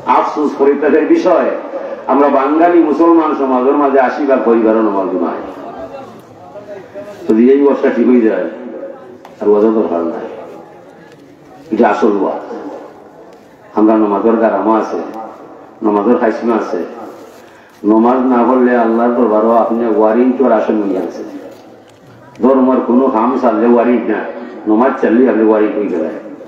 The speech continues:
জাহান নামে ফেরেশতায় তো কয়, কত হোক কত লোক যাইতে হয়। এ লাগি সাবধান, শুকরিয়ার শ্রেষ্ঠ ভাষা হইল নামাজ। আকিমিস সালাতা লিযিকরি ওয়ালা যিকরুল্লাহি আকবার। শুকরিয়ার শ্রেষ্ঠ ভাষা নামাজ।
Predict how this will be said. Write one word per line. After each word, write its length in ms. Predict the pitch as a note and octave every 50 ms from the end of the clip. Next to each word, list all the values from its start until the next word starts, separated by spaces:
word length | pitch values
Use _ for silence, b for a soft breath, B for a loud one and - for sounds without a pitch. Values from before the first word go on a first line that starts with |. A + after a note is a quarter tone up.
| - - - - - - - - - - - -
জাহান 280 | - A2 A#2 A#2+ B2 A#2+
নামে 260 | A#2+ A2+ A#2 A#2 A2
ফেরেশতায় 440 | G#2 G#2+ G#2 G2+ - - A2+ A2 G#2+ -
তো 60 | A2 -
কয়, 320 | A2 G#2 G#2 G#2 G2+ G2 F#2+ F#2+ F#2+
কত 180 | A2 G#2+ G#2+ A#2+
হোক 180 | A2+ A2+ G#2+ -
কত 140 | A2+ - -
লোক 300 | G2+ G2 F#2+ F2 G2 G2+
যাইতে 220 | G2 F2+ E2+ E2+ F2
হয়। 160 | E2 D#2 D2 - - - - - - - - - - - - - - - - - - - - - - - G3+ G#3 A#3 - - - C4+ - - - - - - - -
এ 80 | G#2
লাগি 400 | G2+ G2+ G2+ G2 G#2 G#2 G#2 F#2+
সাবধান, 720 | E2+ - F#2+ G2+ G2+ G2+ G#2+ A2+ A2 A2 G#2+ G2 F2+ F2 E2 D#2+ - -
শুকরিয়ার 380 | A#2 - A2 A2+ A#2+ B2 B2
শ্রেষ্ঠ 340 | B2 - A#2+ A2+ - - -
ভাষা 220 | C3 B2 A#2 A#2
হইল 180 | A2 G#2+ G#2+ G#2+
নামাজ। 480 | G#2 G2 F2+ F2 E2 - E2 - - - - - - - - -
আকিমিস 580 | - B2 - B2+ C3 B2+ A#2 A#2 B2 A#2+ - -
সালাতা 380 | B2+ B2+ B2 A#2+ - - A2+
লিযিকরি 760 | G#2 G#2 G#2 G2 G#2+ A#2 - - A2 F#2+ F2+ E2 - - - - - - - - - - - - -
ওয়ালা 320 | A#2 A2 G#2+ G#2+ G2+ G2 F#2 -
যিকরুল্লাহি 560 | G#2+ A2+ G#2+ G#2 G#2 G#2 G2 F#2+ F2 G2 F#2+
আকবার। 360 | F2+ - - - F2 E2 - - - - - - - - - - - - - - B B B B B B B B B B - -
শুকরিয়ার 400 | - C#3 - D#3+ E3+ G3 G3 F#3+
শ্রেষ্ঠ 280 | - F#3 F#3+ F#3 - G#3+
ভাষা 260 | D#3+ C3 A2 A#2+ A2
নামাজ। 480 | G2+ - - - - - - F#2+ -